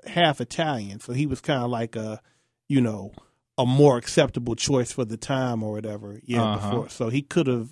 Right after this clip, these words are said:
Speaker 1: you know, potentially been the first black player besides, uh, Jackie Robinson.
Speaker 2: Oh, wow.
Speaker 1: Yeah.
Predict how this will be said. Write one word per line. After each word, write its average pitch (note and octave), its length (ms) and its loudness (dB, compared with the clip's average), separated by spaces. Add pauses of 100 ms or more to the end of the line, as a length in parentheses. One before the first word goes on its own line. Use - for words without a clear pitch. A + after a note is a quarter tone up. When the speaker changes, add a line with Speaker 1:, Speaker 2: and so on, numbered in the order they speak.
Speaker 1:
you C#3 100 -4
know, G#2+ 100 -2
potentially - 460 -4
been A2 180 -6
the G#2 60 -8
first G#2 500 -8
black G#2+ 220 -8
player G#2+ 380 -4 (300)
besides, G#2 520 -10
uh, G#2 200 -14
Jackie G#2+ 280 -12
Robinson. A2 380 -12 (100)
Speaker 2:
Oh, B2+ 100 -4
wow. G2+ 440 -6
Speaker 1:
Yeah. F#2 340 -10